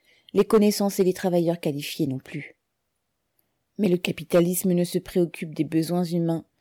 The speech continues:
que s'ils constituent des marchés solvables.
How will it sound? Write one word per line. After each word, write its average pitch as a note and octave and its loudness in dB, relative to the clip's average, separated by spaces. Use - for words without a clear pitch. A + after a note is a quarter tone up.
que G#3+ 2
s'ils G#3 -2
constituent G3 -6
des F#3 0
marchés F3+ -2
solvables. D3 -4